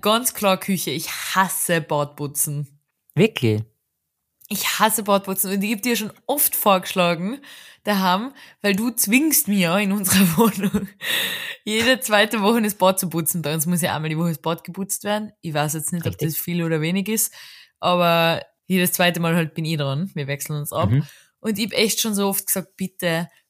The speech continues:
Speaker 1: mach du das Bad immer. Ich, ich übernehm dafür andere Sachen. Ich mach immer die Wäsche, ich mach immer die Küche.“ Und dann sagst du immer,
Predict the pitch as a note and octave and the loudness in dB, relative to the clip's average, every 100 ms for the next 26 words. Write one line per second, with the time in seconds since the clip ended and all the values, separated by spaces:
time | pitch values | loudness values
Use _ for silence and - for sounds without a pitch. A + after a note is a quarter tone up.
0 | - F3+ G#3+ - - A3+ B3 B3 - F#3 | -2 4 4 2 -2 0 2 2 0 2
1 | G3 - A#3+ A#3 A#3 B3 D4 - - - | 2 2 2 4 4 2 0 -8 -20 -14
2 | D#3 - - C4+ C4+ C4+ C4 C4 A#3 G#3+ | -12 -10 0 2 4 2 2 0 2 2
3 | G3+ G#3 F3 E3 D#3+ D#3+ D3+ _ _ - | 2 0 0 0 0 -2 -4 _ _ -4
4 | A3 A#3 A3 A#3+ A#3 F#3+ G3 G3+ - - | 0 0 0 0 0 2 2 2 -2 -6
5 | - - - A3 A3+ A3 A3+ A#3 A#3 A3 | -18 -18 -4 2 2 0 -2 0 2 0
6 | A#1 - - A3 - B3 B3+ A3 A3 A3+ | -2 -12 -8 -6 0 0 2 0 0 -2
7 | - A3+ G#3 | 0 0 0